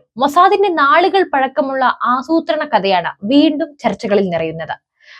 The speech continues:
അതേസമയം എല്ലാം ജിഹാദികളുടെ കൈവിട്ട് പോവുകയുമാണ്.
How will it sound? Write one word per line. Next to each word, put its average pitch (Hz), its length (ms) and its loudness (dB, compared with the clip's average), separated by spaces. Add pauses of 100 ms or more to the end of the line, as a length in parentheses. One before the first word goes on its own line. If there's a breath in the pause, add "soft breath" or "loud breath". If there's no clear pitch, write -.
(140)
അതേസമയം 311 640 2 (120)
എല്ലാം 294 440 4 (260)
ജിഹാദികളുടെ 359 580 2
കൈവിട്ട് 285 400 -4
പോവുകയുമാണ്. 214 680 -2